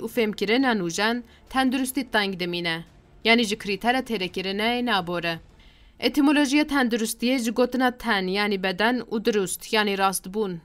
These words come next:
başbûnê tê. Yani tenduristî başbûna bedenê ye, başbûna fîzîkî ye.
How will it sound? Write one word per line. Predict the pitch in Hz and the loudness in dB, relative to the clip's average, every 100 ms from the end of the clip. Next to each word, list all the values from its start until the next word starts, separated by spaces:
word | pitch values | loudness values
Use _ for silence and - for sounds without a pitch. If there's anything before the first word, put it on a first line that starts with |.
| 190 | -4
başbûnê | 196 185 190 190 175 | -4 -4 -4 -4 -4
tê. | - 160 - _ _ _ - | -6 -8 -8 _ _ _ 2
Yani | 277 294 | 4 6
tenduristî | 302 285 262 240 233 - 285 | 4 2 4 2 -2 0 0
başbûna | 240 262 233 254 | 2 2 0 0
bedenê | 269 226 214 214 190 | 2 2 4 2 2
ye, | 170 170 165 _ _ | -2 -2 -8 _ _
başbûna | 196 214 202 233 220 220 | -2 0 0 0 -2 -2
fîzîkî | 196 190 - 202 | -6 -6 -6 -4
ye. | 160 | -4